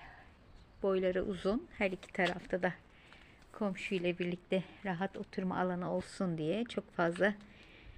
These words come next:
kestirmedik. Bakın, insan boyunu geçmiş vaziyette.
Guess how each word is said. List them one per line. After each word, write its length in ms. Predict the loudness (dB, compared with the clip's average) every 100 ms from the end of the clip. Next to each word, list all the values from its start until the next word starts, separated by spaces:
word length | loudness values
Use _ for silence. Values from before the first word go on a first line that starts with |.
| -18 -8
kestirmedik. 840 | -2 -2 0 0 2 0 -2 -4 -6
Bakın, 280 | -4 0
insan 420 | 0 0 -4 0 4
boyunu 320 | 6 8 8
geçmiş 600 | 8 8 6 4 8 8 6 4 4 6 4 4 4
vaziyette. 640 | 4 4 2 4 4 4